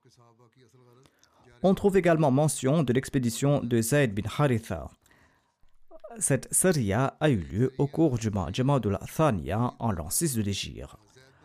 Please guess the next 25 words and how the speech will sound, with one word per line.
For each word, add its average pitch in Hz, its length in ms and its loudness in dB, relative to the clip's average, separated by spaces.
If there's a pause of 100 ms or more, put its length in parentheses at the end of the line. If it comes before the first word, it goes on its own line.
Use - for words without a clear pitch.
(120)
Le 170 140 2
saint 190 220 2
prophète 196 480 0
Mohammed 120 520 0
sallallahu 110 640 -2
alayhi 90 80 -12
wa 80 80 -10
sallam 131 380 -2
a 110 200 -4
envoyé 110 440 -2
Zayd 135 260 0
bin 95 180 -4
Haritha 113 540 -4
vers 110 280 -4
le 87 80 -8
clan 131 340 -2 (380)
Banu 131 240 2
Tharlaba 120 600 0
bin 120 200 -2
Sa'ad, 101 600 0 (880)
dans 113 340 0
le 123 140 2
lieu 123 180 0
dit 113 280 -4
Tarif. 127 500 -2